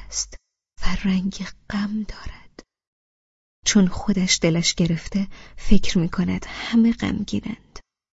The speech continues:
این هم یکی از اشتباه‌های همیشگی بشر است که همه چیز را قیاس به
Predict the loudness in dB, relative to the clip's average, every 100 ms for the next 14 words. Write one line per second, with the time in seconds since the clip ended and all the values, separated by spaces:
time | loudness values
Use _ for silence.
0 | _ 4 4 4 0 0 -2 -2 -4 -4
1 | -4 -4 -2 -2 0 0 -2 -4 -6 -4
2 | -2 -2 -2 -6 -4 -6 -4 -4 -4 -6
3 | -10 -16 -16 -20 _ _ _ _ _ -8
4 | -4 0 2 0 0 -2 -2 -4 -4 -6
5 | -14 -10 -4 -4 -4 -10 -8